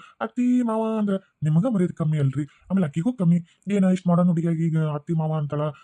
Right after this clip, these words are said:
ಆ, ಅಂಕಲ್ ಆಂಟಿ ಅನ್ನಕ್ ಬರಲ್ದೇನೋ ಅಂತ ಅವ್ರ ಫ್ರೆಂಡ್ಸ್ ಎಲ್ಲ ಮತ್ತ್ ನಿಮ್ ಮಗನ್ನ ಕಾಡಿಸ್ತಾರ. ಆ, ಇದೆಲ್ಲ ರೀತಿಲಿಂದಾನು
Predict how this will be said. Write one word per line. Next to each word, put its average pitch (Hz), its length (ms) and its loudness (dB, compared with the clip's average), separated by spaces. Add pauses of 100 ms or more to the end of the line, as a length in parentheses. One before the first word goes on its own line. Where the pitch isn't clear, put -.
(160)
ಆ, 156 140 0
ಅಂಕಲ್ 156 280 0
ಆಂಟಿ 151 260 -2
ಅನ್ನಕ್ 143 180 -2
ಬರಲ್ದೇನೋ 143 340 0
ಅಂತ 139 160 -2
ಅವ್ರ 147 120 -2
ಫ್ರೆಂಡ್ಸ್ 151 220 -4
ಎಲ್ಲ 147 120 -2
ಮತ್ತ್ 143 180 -2
ನಿಮ್ 139 100 2
ಮಗನ್ನ 147 220 0 (300)
ಕಾಡಿಸ್ತಾರ. 175 480 -2
ಆ, - 360 -10
ಇದೆಲ್ಲ 127 360 -4
ರೀತಿಲಿಂದಾನು 196 720 -2